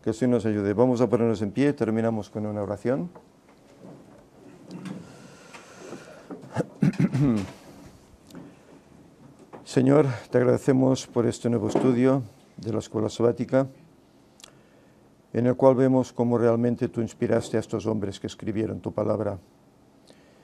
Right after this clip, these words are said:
y en ellas nos dejaron directrices preciosas, maravillosas, para los que vivimos en esos, en esos últimos tiempos. Señor, ayúdanos pues a tomar tiempo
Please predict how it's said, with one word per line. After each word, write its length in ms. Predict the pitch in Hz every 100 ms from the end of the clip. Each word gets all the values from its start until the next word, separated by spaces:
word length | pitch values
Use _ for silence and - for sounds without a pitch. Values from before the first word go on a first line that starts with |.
| _ _ _ _ 117
y 80 |
en 100 | 127
ellas 400 | 135 117 131 131
nos 140 | 123 104
dejaron 800 | 117 127 120 123 120 120 104 104
directrices 680 | 117 107 120 113 - 110
preciosas, 640 | - 110 - 113 - 104 104
maravillosas, 1200 | 104 104 104 107 - 107 - - - - - - _ _ _ -
para 160 | 110
los 200 | 110 107
que 80 | 120
vivimos 460 | 107 107 110 101 107
en 100 | 104
esos, 280 | 101 98 -
en 120 | 110
esos 260 | 101 101 90
últimos 360 | 87 98 92
tiempos. 540 | - 98 101 95 - - _ _ _ _ _ _ _
Señor, 340 | - 117 131 127
ayúdanos 420 | 120 120 120 -
pues 220 | 120 113
a 80 | 110
tomar 300 | 117 110 101
tiempo 480 | 113 110 98 120